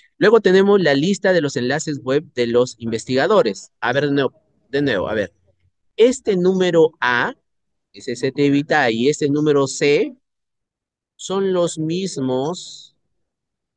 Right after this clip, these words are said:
que están acá, que es el G y el H. Sí, son los mismos.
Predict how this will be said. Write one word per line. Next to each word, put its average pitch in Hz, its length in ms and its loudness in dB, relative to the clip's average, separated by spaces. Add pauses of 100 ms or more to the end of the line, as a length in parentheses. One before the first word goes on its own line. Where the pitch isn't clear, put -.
(140)
que 117 80 -10
están 135 240 -4
acá, 131 400 -2
que 120 120 -4
es 127 100 -8
el 120 120 -4
G 156 200 -2
y 143 100 0
el 143 100 0
H. 160 460 -6
Sí, 120 320 -4
son 127 200 -2
los 117 100 -2
mismos. 165 420 -2